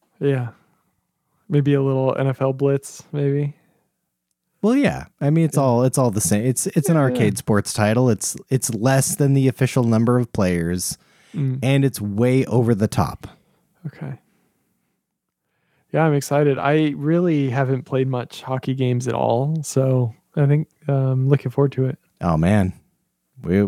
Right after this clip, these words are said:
Speaker 2: maybe we need to figure out a way, whether, uh, this weekend or the next or something, to get together and play some Wayne Gretzky. <laughs>
Speaker 1: Yeah, yeah.
Speaker 2: <laughs>
Speaker 1: This weekend might work, so we'll, let's talk about it.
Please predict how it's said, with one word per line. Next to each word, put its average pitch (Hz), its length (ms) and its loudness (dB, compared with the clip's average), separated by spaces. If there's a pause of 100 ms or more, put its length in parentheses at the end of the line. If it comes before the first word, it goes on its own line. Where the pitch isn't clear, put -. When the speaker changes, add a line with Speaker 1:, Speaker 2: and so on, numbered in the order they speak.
Speaker 2:
maybe 104 340 0
we 110 160 2
need 110 200 2
to 101 60 -6
figure 104 300 0
out 98 180 4
a 90 40 2
way, 90 400 0
whether, 87 600 0 (200)
uh, 85 240 -2
this 95 260 -2
weekend 101 340 2
or 87 40 2
the 82 100 0
next 90 360 -2
or - 60 -8
something, 90 340 -2
to 76 60 -4
get 90 200 -4
together 87 300 0
and 76 100 -4
play 85 160 -2
some 78 440 -2 (180)
Wayne 92 220 4
Gretzky. 90 560 -2 (100)
<laughs> - 0 - (340)
Speaker 1:
Yeah, 143 240 0 (320)
yeah. 135 260 2 (160)
Speaker 2:
<laughs> - 200 -4
Speaker 1:
This 156 160 -6
weekend 143 280 4
might 135 180 4
work, 131 280 -2
so 123 360 -8 (180)
we'll, 151 260 -6 (440)
let's 185 200 -14
talk 139 200 -2
about 50 220 -2
it. - 80 -16